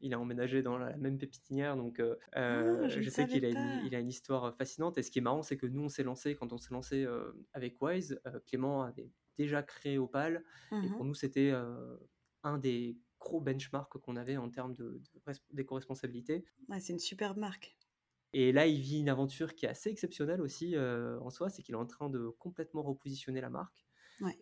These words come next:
Speaker 1: Et, euh, c'est assez fascinant, euh, les problématiques qui se posent en ce moment.
Speaker 2: Ouais, ça serait super intéressant. Puis, euh, c'est, c'était vraiment, euh, très audacieux, là, le, son nouveau positionnement, euh, je trouve ça incroyable.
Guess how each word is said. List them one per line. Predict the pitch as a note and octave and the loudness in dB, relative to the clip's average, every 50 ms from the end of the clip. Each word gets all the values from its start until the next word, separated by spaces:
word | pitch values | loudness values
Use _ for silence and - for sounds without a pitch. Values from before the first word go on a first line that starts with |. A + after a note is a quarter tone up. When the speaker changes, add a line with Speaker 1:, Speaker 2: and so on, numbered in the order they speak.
| _ | _
Speaker 1:
Et, | - C3 B2+ B2 B2 | -2 0 0 2 2
euh, | A#2+ A#2 A#2 A#2 A#2+ | 4 4 4 4 2
c'est | A#2+ - - | 0 2 0
assez | G#2+ A#2 - E3 | 0 2 0 -2
fascinant, | D#3 - D3+ C#3+ - - C3+ C#3 C#3+ D3 C#3+ C3+ | -2 -2 -4 -4 -2 -2 0 2 2 2 2 2
euh, | B2+ B2 A#2+ B2 B2 A#2 A#2+ - - - - _ - - | 0 -2 -4 -6 -6 -10 -10 -12 -16 -18 -20 _ -12 -8
les | C3+ B2+ | -8 -8
problématiques | - - - B2+ A#2+ A#2+ A#2+ - _ | -8 -4 -4 -4 -4 -4 -6 -10 _
qui | - | -18
se | - _ | -14 _
posent | - C#3 C3+ | -4 -2 -2
en | C3 | -2
ce | B2 - - | -4 -8 -8
moment. | D3+ B2 C3 C#3+ F#3 _ _ _ _ _ - | -6 -6 -6 -6 -8 _ _ _ _ _ -8
Speaker 2:
Ouais, | - A#3 A3+ | -6 -6 -4
ça | A3+ - G3 | -4 -4 -4
serait | F#3 - - G3 | -4 -4 -6 -6
super | G3 - G3 F#3+ G#3+ G3 | -6 -6 -6 -6 -6 -6
intéressant. | G3+ G3+ G3 G3+ G3 G3+ F#3+ G3 G3 F#3+ | -6 -6 -6 -6 -8 -8 -8 -8 -8 -8
Puis, | F#3+ - G#3 G#3+ G3+ | -6 -2 2 2 4
euh, | G3 G3 G3 | 4 4 2
c'est, | F#3+ G#3 - | 2 0 -2
c'était | - - - F#3+ - G3+ | -2 -4 -8 -4 -2 -2
vraiment, | F#3 F#3 G3 G#3 A3+ A#3 A3+ | -2 0 0 0 2 2 2
euh, | A3 G#3 G3+ | 2 2 0
très | G3 - - A3 G#3 G#3 | -2 -2 -2 0 0 0
audacieux, | G3 G#3 G3+ G3 - - A3+ | 0 0 -2 -2 0 0 0
là, | G#3 F3+ F3 | 0 0 -2
le, | F3 F3 E3+ E3+ | -2 -4 -6 -6
son | E3+ - - | -6 -4 -2
nouveau | F#3 F#3 F3 G3+ G#3 | -2 -2 0 -2 -4
positionnement, | G3 - G#3+ G3+ G#3 G3 - G#3 G3 G3+ G#3 G#3+ A3 A3 G#3 | -4 -4 -4 -4 -4 -4 -4 -4 -4 -4 -4 -4 -4 -4 -4
euh, | F#3 F3 F3 F#3 _ _ _ _ _ _ _ | -6 -6 -8 -12 _ _ _ _ _ _ _
je | - | -18
trouve | - - F#3 | -12 -8 -6
ça | - F#3+ - - - | -4 -4 -4 -4 -4
incroyable. | A3 A3 - - G3+ G3 F3+ E3+ E3+ E3+ | -8 -6 -4 -4 -4 -2 -2 -4 -6 -10